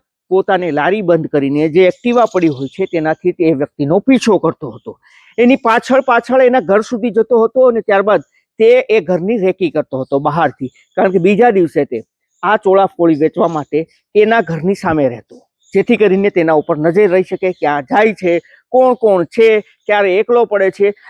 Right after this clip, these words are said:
આ બધી જ નજર છે, તે આ મોનિષ નાયક છે, તે આ વ્યક્તિ ઉપર રાખતો હતો. અને આવો જ એક શિકાર છે,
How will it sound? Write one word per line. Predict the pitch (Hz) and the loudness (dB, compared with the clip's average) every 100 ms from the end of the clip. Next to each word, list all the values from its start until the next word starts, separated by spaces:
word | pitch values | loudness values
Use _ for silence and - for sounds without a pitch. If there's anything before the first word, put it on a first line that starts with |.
| - | -6
આ | |
બધી | 220 190 262 254 - 240 | -2 2 4 2 0 0
જ | 208 156 _ - | 0 -6 _ -10
નજર | 175 190 196 247 | -2 0 2 0
છે, | - 196 | 0 -2
તે | 190 202 208 _ - | -2 -4 -6 _ -4
આ | 170 | -2
મોનિષ | 165 170 220 240 | -2 -2 -2 -4
નાયક | 175 156 151 | -2 0 0
છે, | - 156 170 _ _ - | -2 -2 -2 _ _ 0
તે | 160 | 2
આ | 156 143 | 4 2
વ્યક્તિ | 135 - 143 | -2 -6 -8
ઉપર | 127 123 | -8 -8
રાખતો | 117 - - | -8 -12 -20
હતો. | 120 - - _ - | -20 -16 -18 _ -4
અને | 294 311 | 0 2
આવો | 294 294 269 | 4 4 2
જ | |
એક | 254 - | 2 -2
શિકાર | 233 196 190 170 | -8 -4 -2 -2
છે, | - 160 | -4 -4